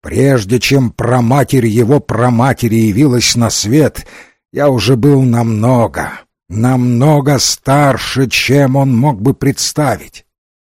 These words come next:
Я был с Малильдилом в глубоком небе, куда ему не проникнуть, и слушал, о чем говорили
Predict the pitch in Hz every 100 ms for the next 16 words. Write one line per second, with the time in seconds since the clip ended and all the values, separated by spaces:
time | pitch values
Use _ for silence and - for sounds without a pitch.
0 | - - 117 110 135 123 - 113 120 123
1 | 123 101 80 151 135 123 92 - _ 85
2 | 85 131 135 104 147 131 139 127 123 117
3 | 110 139 151 139 127 117 131 123 151 139
4 | 135 139 - 120 107 143 170 - - -
5 | - _ _ - 110 - 127 156 185 147
6 | 120 120 - 147 139 135 135 135 170 147
7 | 110